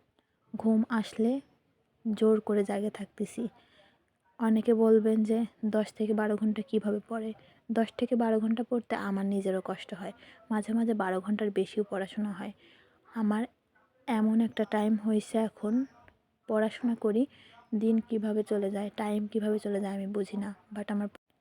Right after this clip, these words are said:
আমার পড়াই শেষ হয় না। তো আপনারা আর যাই হোক, নিজেকে নিজে অজুহাত দিয়েন না, নিজের সর্বোচ্চটা দিয়ে চেষ্টা করেন, ইনশাল্লাহ হবে। একটা আপু আমাকে বলছে যে, "দশ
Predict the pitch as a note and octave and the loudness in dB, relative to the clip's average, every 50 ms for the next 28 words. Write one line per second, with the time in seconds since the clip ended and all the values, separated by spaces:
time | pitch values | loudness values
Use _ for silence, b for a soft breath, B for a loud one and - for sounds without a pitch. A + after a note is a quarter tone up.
0 | _ _ _ _ - C4 A3+ A3 A3+ A3+ A3+ - - A3+ A3 G#3+ G#3+ G#3+ A3 - | _ _ _ _ 2 4 6 8 8 6 6 6 6 8 8 8 8 8 6 4
1 | - A3+ G#3+ G#3 - - - G#3+ G3+ G3+ G3+ G#3+ A3 G#3 - b b b b b | 4 4 4 4 2 0 0 0 2 2 2 0 -2 -6 -8 b b b b b
2 | _ - - G#3+ G#3+ G#3+ - - G#3+ G#3 - - G#3+ G#3 G#3+ A3 A3 - B3+ A3 | _ -2 0 2 2 4 2 2 2 0 2 2 4 4 4 4 4 2 2 2
3 | G#3+ G#3+ G#3 - - A3 A3+ A3 A3 B3 B3 - - - A#3 A3 A3 G3 - A3 | 2 2 0 0 2 2 2 2 2 0 -2 -2 -2 2 4 6 6 6 6 4
4 | G#3 - A#3+ A3 A3 G#3+ G3+ - G#3 G3+ G3+ G3 G#3+ F#3+ G#3 G#3+ G3+ G3+ G3+ G#3+ | 4 6 6 6 6 6 4 4 2 2 2 2 2 0 0 0 0 0 0 0
5 | G#3 G#3 G#3 G#3 G#3 A3 B3 C4 B B B B B B B B A#3 A3+ A3 G3+ | 2 2 2 2 2 2 0 -2 B B B B B B B B 4 6 6 6
6 | G#3+ G#3 - - - A3 G#3+ G#3+ G#3 A3 G#3 _ _ - - G3+ - - G3+ F#3+ | 4 2 0 -2 2 2 4 4 2 0 -2 _ _ -2 -2 -2 0 0 -2 0
7 | G3 G#3 G#3 G3+ - - G#3+ G3+ - - - G3+ - - G#3 G3+ A3 A#3+ D#4 - | 2 2 2 2 2 2 0 0 0 -2 -2 -2 0 0 -2 0 0 0 -2 -4
8 | b b b b b b G#3+ G3+ G3+ - - - G3+ G3+ G3+ G3+ - - G3+ F#3+ | b b b b b b 2 2 0 0 -2 -2 0 0 0 0 0 -2 -2 -2
9 | G3 G3+ G3 - b b b b b b b b B3 A3 - - - G#3 G3+ - | -2 -4 -6 -6 b b b b b b b b -4 -4 -2 0 0 0 2 2
10 | A3 G#3+ G#3 G#3 G#3+ - A3 G#3+ A3 A3 G#3+ G#3 - - A3 A3 G#3+ G#3 G#3+ G#3 | 2 2 2 2 0 0 -2 0 2 2 2 0 0 -2 0 0 0 0 0 -2